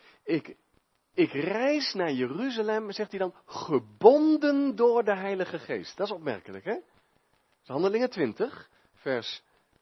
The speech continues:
eh, tweeëntwintig. En nu, ik reis gebonden door de Heilige Geest naar Jeruzalem.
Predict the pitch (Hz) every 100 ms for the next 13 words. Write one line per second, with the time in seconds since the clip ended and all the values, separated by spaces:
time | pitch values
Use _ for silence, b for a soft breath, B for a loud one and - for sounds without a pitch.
0 | _ _ - 123 113 110 _ _ 190 214
1 | 185 - 87 - _ _ _ _ _ _
2 | _ _ b b b 131 135 277 320 b
3 | b 143 127 123 139 214 294 277 - -
4 | b - - 117 101 - 160 269 311 320
5 | 311 311 311 330 - 123 143 143 117 110
6 | 110 147 202 247 262 240 240 - 220 220
7 | 220 - - _ _ _ _ _ - 170
8 | 175 160 139 104 90 82